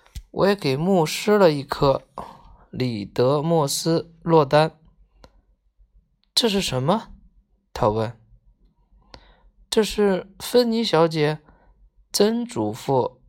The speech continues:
发明的糖，叫做里德莫斯洛丹。”牧师打开糖纸，把糖放进嘴里。过了一会儿，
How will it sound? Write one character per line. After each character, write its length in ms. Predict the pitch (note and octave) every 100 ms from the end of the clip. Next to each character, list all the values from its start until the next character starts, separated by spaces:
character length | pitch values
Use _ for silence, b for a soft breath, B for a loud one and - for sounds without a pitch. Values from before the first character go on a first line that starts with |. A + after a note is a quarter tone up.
| -
发 240 | - F3+
明 180 | F3+ F3
的 80 | F3+
糖， 520 | - - D#3+ F#3 G3 _ - B B B B B -
叫 240 | D3 D3
做 720 | C3+ D3 C#3+ C#3 C3+ C#3+ - _ - _ _ _ _
里 220 | - C#3+
德 220 | B2+ D#3
莫 220 | F#3+ G3 F3+
斯 600 | - G3+ G3+ F#3+ - -
洛 240 | - F#3+ C#3+
丹。” 360 | G3 A3+ - _ B B B B B B B B B -
牧 240 | G#3 G#3
师 420 | G3 - A3+ A#3+ B B B B _
打 180 | C#3 A#2
开 240 | - F#3
糖 420 | F#3+ - C#3 F3 G3
纸， 500 | - D2+ - B2 D#3 _ _ b b b b b _
把 160 | - E3
糖 540 | - D#3 E3+ G3 - -
放 300 | - F#3 E3
进 240 | D#3+ E3
嘴 300 | D#3 A#2 B2+
里。 280 | D#3 B2 - _ _ _ _ _ _ _ _
过 240 | - D3+
了 100 | C#3
一 100 | C3+
会 220 | D3+ - A#2
儿， 320 | A#2+ A#2+